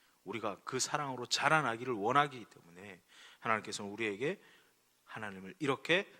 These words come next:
사랑해라 라고 말씀하시는 거예요. 그렇다면 우리가 이 하나님의 사랑 표현할 수 있는 우리의 삶으로,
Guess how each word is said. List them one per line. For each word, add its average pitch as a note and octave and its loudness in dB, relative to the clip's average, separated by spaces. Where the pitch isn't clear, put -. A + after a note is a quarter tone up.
사랑해라 C3+ 4
라고 A2 -10
말씀하시는 F2+ -8
거예요. - -20
그렇다면 G#2 -6
우리가 B2+ 4
이 C#3 6
하나님의 D#3 8
사랑 C#3+ 2
표현할 F3 4
수 - 0
있는 A2+ -8
우리의 E3 10
삶으로, D#3 8